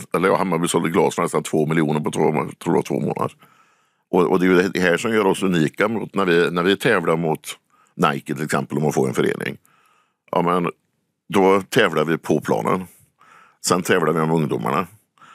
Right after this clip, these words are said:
Men sen har ju vi en otrolig möjlighet att göra merchandise på allting tack vare våra, vi är så stora på profilklädesdelen.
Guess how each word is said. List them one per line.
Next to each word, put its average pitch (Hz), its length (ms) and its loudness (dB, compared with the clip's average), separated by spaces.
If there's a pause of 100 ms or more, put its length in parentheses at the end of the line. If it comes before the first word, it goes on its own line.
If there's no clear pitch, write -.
(120)
Men 92 200 -2
sen 90 200 -2
har 107 140 -2
ju 101 120 0
vi 85 360 2 (920)
en 87 220 -2 (300)
otrolig 110 500 2
möjlighet 69 380 -2
att 85 60 2
göra 85 140 2
merchandise 85 720 -2 (520)
på - 60 -2
allting 90 500 0
tack - 260 -2
vare 82 140 2
våra, 80 360 2 (120)
vi 85 60 2
är 82 40 4
så 85 120 -2
stora 80 200 0
på 76 160 -2
profilklädesdelen. 80 800 -2